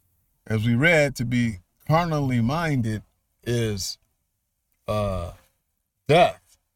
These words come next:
but to be spiritually minded is life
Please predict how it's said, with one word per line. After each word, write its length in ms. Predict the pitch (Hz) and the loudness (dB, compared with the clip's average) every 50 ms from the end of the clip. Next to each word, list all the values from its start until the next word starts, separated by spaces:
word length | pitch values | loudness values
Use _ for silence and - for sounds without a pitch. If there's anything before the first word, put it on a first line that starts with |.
| _ _ - | _ _ -4
but 160 | 123 110 - | -4 -4 -2
to 100 | - 113 | -6 -4
be 100 | 113 113 | -4 -2
spiritually 760 | 101 - - - - 175 208 220 190 156 139 - - 110 107 | -4 -4 -6 -2 2 4 4 4 4 0 -4 -8 -8 -6 -6
minded 500 | 101 104 101 101 101 101 98 104 104 104 _ _ _ _ _ _ _ _ _ _ _ _ _ | -4 -4 -6 -4 -6 -6 -6 -6 -8 -10 _ _ _ _ _ _ _ _ _ _ _ _ _
is 220 | 107 104 92 92 | -4 -4 -4 -4
life 500 | 104 107 120 123 123 107 90 90 _ _ | -2 0 2 2 2 0 -2 -6 _ _